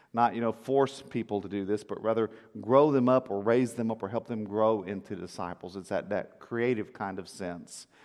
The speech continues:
Uh, all authority in heaven and on earth, all authority. I mean, he's, the language there is all-encompassing. It means, uh, secular and, and sacred, temporal and eternal, uh, wherever and whenever, all authority now has been brought under the person of Christ.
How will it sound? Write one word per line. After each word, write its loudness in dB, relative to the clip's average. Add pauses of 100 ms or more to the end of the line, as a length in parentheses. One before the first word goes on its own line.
(240)
Uh, 6
all 8
authority 4
in 0
heaven 2
and 6
on 6
earth, 8
all 6
authority. 0
I 0
mean, -2
he's, 0 (260)
the 6
language 6
there 6
is 2
all-encompassing. 4
It -4
means, 0
uh, 6 (240)
secular 4
and, 2
and 0
sacred, 0
temporal 0
and -2
eternal, -4 (280)
uh, 4
wherever 2
and 0
whenever, 2
all 6
authority 2
now 4
has -4
been -2
brought 6
under 2
the -2
person -4
of -12
Christ. -2